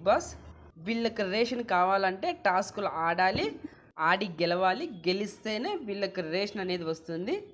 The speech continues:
ఈ టాస్క్లో ఒక్కొక్క టాస్క్కి కొన్ని కొన్ని ఐటమ్స్ అయితే Bigg Boss వీళ్ళకి ఇవ్వడం అయితే జరుగుతుంది. ఈ టాస్క్లు ఈ వీక్ మొత్తం కంటిన్యూగా జరుగుతుంది. అలాగే ఈ టాస్క్ మధ్యలో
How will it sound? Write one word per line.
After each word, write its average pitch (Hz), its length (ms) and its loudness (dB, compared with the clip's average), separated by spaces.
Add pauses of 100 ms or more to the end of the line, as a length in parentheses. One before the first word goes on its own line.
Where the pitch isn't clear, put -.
(120)
ఈ 220 40 -6 (200)
టాస్క్లో 254 560 2 (260)
ఒక్కొక్క 226 420 -6 (100)
టాస్క్కి 254 540 -2 (640)
కొన్ని 220 200 -2 (100)
కొన్ని 214 180 -6 (180)
ఐటమ్స్ 226 360 -4
అయితే 285 160 -10 (120)
Bigg 202 220 -10
Boss 220 160 2 (120)
వీళ్ళకి 196 360 -4
ఇవ్వడం 190 300 -2
అయితే 185 220 -4
జరుగుతుంది. 175 520 -4 (240)
ఈ 233 40 -2 (180)
టాస్క్లు 254 440 2 (480)
ఈ 214 40 -4 (160)
వీక్ 254 320 -4 (180)
మొత్తం 196 400 0 (380)
కంటిన్యూగా 233 560 0
జరుగుతుంది. 190 480 -2 (240)
అలాగే 185 380 4 (460)
ఈ 247 40 2 (160)
టాస్క్ 233 360 4 (140)
మధ్యలో 214 400 0